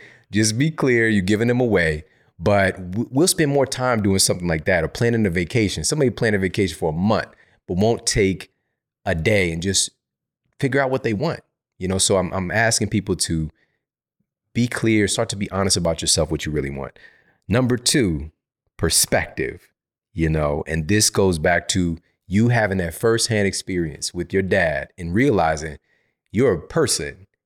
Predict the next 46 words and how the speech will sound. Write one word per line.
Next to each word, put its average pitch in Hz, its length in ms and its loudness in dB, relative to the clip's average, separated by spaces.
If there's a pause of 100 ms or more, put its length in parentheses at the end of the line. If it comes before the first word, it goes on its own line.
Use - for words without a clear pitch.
you 82 140 -4
know, 82 160 0
you 87 260 2
are 107 220 2
the 95 100 2
greatest 104 480 2
of 82 100 -10
all 95 180 2
times. 92 600 -2
You've 85 180 -8 (300)
made 113 140 2
it 101 60 2
such - 220 0
an 107 60 -2
impact 113 420 0
on 85 340 -6 (200)
not - 80 -14
just 87 180 -2
boxing, 87 500 -2
but 82 260 -10 (240)
the 80 80 -10
world, 76 560 -4 (480)
which 85 180 -2
I 101 40 4
wanna 98 180 0
come 90 180 -4
back 82 220 -2
and 78 80 -12
talk 80 200 -6
about 76 220 -8
in 71 80 -10
a 71 40 -12
minute. 90 340 -2 (440)
But 90 360 0
to - 80 -8
understand 110 880 0 (120)
you 107 200 0
don't 101 300 0
know 92 360 -6
everything, 80 500 -4
especially 120 420 -2
you 95 100 2
don't 87 280 -2
know 87 200 -6
about 76 340 -10
me, 60 280 -18